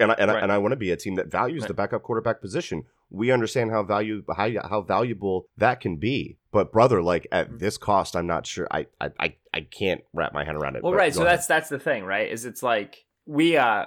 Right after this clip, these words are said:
Speaker 2: we talk about, like, the rookie quarterback contract is one of the most, uh, like, biggest winning edges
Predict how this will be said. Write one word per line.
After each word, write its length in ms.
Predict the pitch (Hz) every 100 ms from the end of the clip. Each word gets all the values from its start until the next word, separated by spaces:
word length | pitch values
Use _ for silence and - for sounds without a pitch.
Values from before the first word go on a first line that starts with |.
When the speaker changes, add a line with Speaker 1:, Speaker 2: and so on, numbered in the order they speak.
| -
Speaker 2:
we 140 | 139
talk 260 | 139 147 135
about, 200 | 127 110
like, 260 | 117 123
the 100 | 117
rookie 320 | 117 160 175 156
quarterback 440 | 165 151 143 135
contract 500 | 117 110 - 104 92
is 80 | 104
one 140 | 113
of 40 | 107
the 60 |
most, 460 | 107 123 139 139 - -
uh, 60 | 120 _
like, 260 | 120 107 -
biggest 400 | 156 160 160 -
winning 400 | 127 127 139 131
edges 480 | - 120 117 107 107